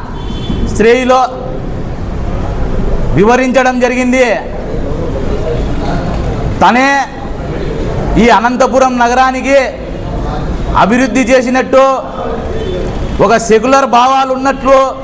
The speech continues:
వేరొక్కరికి ఆ సెక్యులర్ భావాలు కానీ, మైనారిటీల పైన కానీ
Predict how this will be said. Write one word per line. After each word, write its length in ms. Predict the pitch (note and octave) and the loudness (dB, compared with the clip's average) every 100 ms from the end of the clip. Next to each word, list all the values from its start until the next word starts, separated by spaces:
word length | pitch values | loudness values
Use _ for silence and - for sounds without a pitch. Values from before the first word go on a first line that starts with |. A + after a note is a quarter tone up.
| - - - G#3+ A3 - - - - - - - - - | -12 -10 -8 -6 -6 -4 -4 -4 -4 -4 -2 -4 -4 2
వేరొక్కరికి 720 | G3 B3 B3 C#4+ C#4+ C4+ C#4+ C4 - - - - - - - - - | 4 4 2 2 2 2 2 2 -2 -8 -6 -6 -6 -8 -8 -6 2
ఆ 120 | F3 | 2
సెక్యులర్ 460 | F#3 G3+ A3+ B3+ B3+ | 4 0 2 2 4
భావాలు 420 | A#3 B3 C4 C4 | 4 4 2 0
కానీ, 320 | B3+ C4 C#4+ C#4+ - - - - - - - - - | 0 0 0 -2 -4 -10 -10 -10 -10 -8 -8 -8 0
మైనారిటీల 760 | D#3 F#3 A#3+ C4 C4+ C4+ C4+ C4 | 4 4 4 2 2 0 0 2
పైన 300 | B3 C4 C4 | 2 2 2
కానీ 340 | C4+ C#4 | 2 0